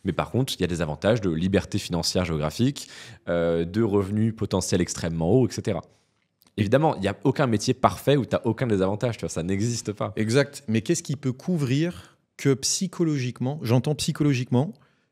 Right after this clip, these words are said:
Speaker 2: une femme est pleinement libre de la décision qu'elle est en train de prendre ? C'est-à-dire
Speaker 1: Sa
Speaker 2: que
Speaker 1: majorité.
Speaker 2: Oui,
Speaker 1: En
Speaker 2: mais
Speaker 1: fait, avec, avec ce,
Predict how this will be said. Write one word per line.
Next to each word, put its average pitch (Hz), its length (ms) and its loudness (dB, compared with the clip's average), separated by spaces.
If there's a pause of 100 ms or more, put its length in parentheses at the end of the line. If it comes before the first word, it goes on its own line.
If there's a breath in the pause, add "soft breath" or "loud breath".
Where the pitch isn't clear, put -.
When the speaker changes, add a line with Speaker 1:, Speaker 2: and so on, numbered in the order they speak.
(120)
Speaker 2:
une 131 260 4
femme 175 600 0 (560)
est 131 160 8
pleinement 156 1000 4 (300)
libre 160 560 2 (720)
de 113 180 2
la 131 140 6
décision 131 400 2
qu'elle 139 120 0
est 131 40 4
en 123 40 2
train 131 180 2
de 113 40 -4
prendre ? 104 380 4
C'est-à-dire 127 340 0
Speaker 1:
Sa - 120 0
Speaker 2:
que 139 60 8
Speaker 1:
majorité. 107 500 0 (280)
Speaker 2:
Oui, 165 140 6
Speaker 1:
En 180 40 4
Speaker 2:
mais 143 80 2
Speaker 1:
fait, - 120 -6
avec, 107 160 2
avec 101 140 -2
ce, - 160 -4